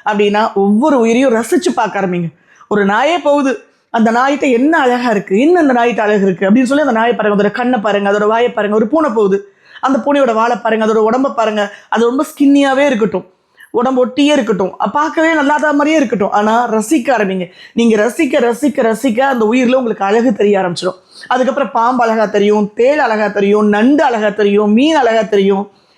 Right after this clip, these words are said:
அப்ப எதெல்லாம் ரொம்ப அழகா தெரியுதோ, எதெல்லாம் ரொம்ப சார்மிங்கா இருக்கோ, பார்த்தாலே நெஞ்செல்லாம் பரவசமா இருக்கோ, அந்த உயிரை நம்ம என்னைக்குமே நோகடிக்க மாட்டோமா? இது மற்றவர்களுக்கு பொருந்தும் போது நம்மளோட குடும்ப, குடும்ப உறுப்பினர்கள் மேலேயும் அது பொருந்துமா?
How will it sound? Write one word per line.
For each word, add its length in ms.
அப்ப 180
எதெல்லாம் 400
ரொம்ப 300
அழகா 260
தெரியுதோ, 560
எதெல்லாம் 400
ரொம்ப 580
சார்மிங்கா 300
இருக்கோ, 580
பார்த்தாலே 480
நெஞ்செல்லாம் 500
பரவசமா 280
இருக்கோ, 480
அந்த 240
உயிரை 220
நம்ம 160
என்னைக்குமே 20
நோகடிக்க 560
மாட்டோமா? 440
இது 160
மற்றவர்களுக்கு 600
பொருந்தும் 300
போது 180
நம்மளோட 320
குடும்ப, 440
குடும்ப 240
உறுப்பினர்கள் 360
மேலேயும் 280
அது 40
பொருந்துமா? 480